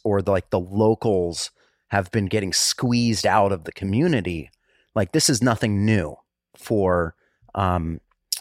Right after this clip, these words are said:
for skiers in ski towns. And so that's kinda why I say that the, you know,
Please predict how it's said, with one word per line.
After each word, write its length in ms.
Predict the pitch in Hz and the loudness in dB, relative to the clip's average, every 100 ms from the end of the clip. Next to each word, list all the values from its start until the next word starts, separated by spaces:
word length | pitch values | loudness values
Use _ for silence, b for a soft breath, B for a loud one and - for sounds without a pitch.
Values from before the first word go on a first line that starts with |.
| b b b b _ | b b b b _
for 360 | - 123 98 | -4 2 2
skiers 520 | 90 - 127 98 85 | 2 2 2 2 0
in 80 | 101 | -2
ski 240 | 95 113 98 | -2 -2 -2
towns. 420 | 95 - - - - | -2 -4 -12 -10 0
And 220 | 113 107 | 0 4
so 160 | 147 | 2
that's 260 | 123 151 - | 4 4 2
kinda 340 | - 147 170 | -4 0 2
why 280 | 156 135 123 | 6 6 6
I 80 | 117 | 4
say 480 | - - 127 117 110 | 2 2 4 4 4
that 240 | 107 107 - | 2 0 -4
the, 500 | 104 117 107 104 95 b b b b b b - | -4 0 2 0 -4 b b b b b b -2
you 160 | 131 | 2
know, 420 | 110 104 101 107 | 4 4 2 -4